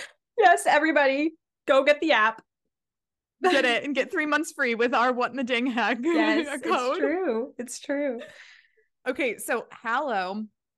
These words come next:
Speaker 2: they are, well, first of all, they just have, like, a lot of different,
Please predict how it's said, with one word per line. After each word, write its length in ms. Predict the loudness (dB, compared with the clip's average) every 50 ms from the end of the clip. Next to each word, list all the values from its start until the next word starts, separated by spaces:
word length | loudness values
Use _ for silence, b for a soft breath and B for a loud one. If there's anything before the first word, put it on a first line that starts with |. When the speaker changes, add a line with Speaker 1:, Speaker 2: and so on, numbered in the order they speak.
| _ _ _ _ _ _ _ _ _ _ _ _ -16
Speaker 2:
they 540 | -12 -8 -6 -4 -2 -2 -2 -4 -4 -6 -8 -6 -6
are, 580 | -4 -2 -2 0 0 0 0 -2 -2 -4 -6 -10 -16 _ _ _ _ _ _ _ _ _ _ _ _ _ _ _
well, 140 | -4 -4 -4
first 240 | -2 -4 -4 -4
of 60 | -4 -6
all, 100 | -6 -4
they 120 | -6 -6
just 180 | -8 -8 -8 -8
have, 100 | -8 -8
like, 120 | -6 -8
a 40 | -8
lot 300 | -6 -2 0 0 0 -2
of 180 | -4 -6 -8 -10
different, 540 | -12 -12 -12 -10 -10 -10 -10 -10 -10 -12